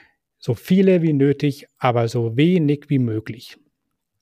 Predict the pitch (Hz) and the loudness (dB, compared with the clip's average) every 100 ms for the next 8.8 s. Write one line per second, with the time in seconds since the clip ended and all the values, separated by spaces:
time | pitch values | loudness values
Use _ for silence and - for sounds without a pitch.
0 | _ _ _ _ _ _ _ _ _ - | _ _ _ _ _ _ _ _ _ -20
1 | - 123 101 131 151 - 165 170 165 _ | -12 -10 -4 -4 -4 -4 -2 -2 -6 _
2 | 123 120 151 127 120 120 - - 165 202 | -6 -6 -8 -8 -6 -6 -8 -2 0 0
3 | 202 _ _ - 123 - 123 120 135 165 | -4 _ _ -6 -6 -4 -6 -2 -2 -2
4 | - 175 - 131 107 139 131 147 170 165 | -6 -10 -4 -6 -6 -8 -6 -6 -6 -4
5 | 147 131 - 120 _ _ _ - - _ | -6 -8 -12 -18 _ _ _ -20 -20 _
6 | _ - 175 180 147 - 135 123 165 180 | _ -4 0 2 0 -2 -2 2 2 4
7 | 131 131 127 113 123 - 120 - 131 - | 2 0 -4 -4 -4 -4 -6 -2 -2 -2
8 | - 120 110 - 107 104 - | -2 -2 -4 -10 -12 -12 -14